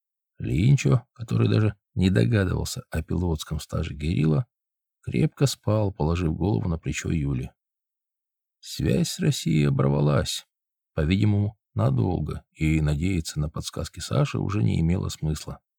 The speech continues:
Кирилл сбросил частоту, которую он установил, и радиостанция автоматически вернулась на исходную волну.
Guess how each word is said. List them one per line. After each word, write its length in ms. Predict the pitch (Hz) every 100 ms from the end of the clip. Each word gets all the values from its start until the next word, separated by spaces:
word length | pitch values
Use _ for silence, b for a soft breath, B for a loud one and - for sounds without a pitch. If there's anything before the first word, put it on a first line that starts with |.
| _
Кирилл 520 | - 90 107 180 196 - -
сбросил 640 | 95 92 87 - 165 104
частоту, 540 | - - 90 - 180
которую 520 | 165 - - 147 135 - _
он 240 | 123 120
установил, 600 | 123 117 117 113 110 113 113 _ _ _ _ _
и 280 | - 151 180
радиостанция 920 | 160 107 85 82 - 117 135 110 -
автоматически 720 | - - 85 69 117 135 - 104
вернулась 520 | 98 92 101 101 -
на 100 | 82
исходную 420 | - - 87 90
волну. 360 | 85 82 -